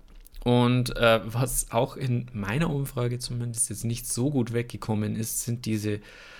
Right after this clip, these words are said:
äh, Schulplattformen wie beispielsweise Mebis. Das ist eine bayerische Schulplattform, die vom bayerischen, von der bayerischen Regierung sozusagen entwickelt wurde. Hast du vielleicht auch mitbekommen, dass die zusammengebrochen ist, einfach mehrfach, weil es doch,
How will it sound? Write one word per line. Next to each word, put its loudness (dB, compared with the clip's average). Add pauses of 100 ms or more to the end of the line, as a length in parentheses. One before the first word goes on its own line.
(280)
äh, 6
Schulplattformen 4
wie 0
beispielsweise -2
Mebis. -2
Das -6
ist -4
eine 0
bayerische 0
Schulplattform, -2
die -2
vom -4
bayerischen, -6 (160)
von -8
der -4
bayerischen -4
Regierung -2
sozusagen -6
entwickelt -6
wurde. 0
Hast -4
du -8
vielleicht -4
auch -8
mitbekommen, -2
dass -4
die -6
zusammengebrochen 0
ist, -4
einfach -4
mehrfach, -2 (480)
weil 2
es 0
doch, 0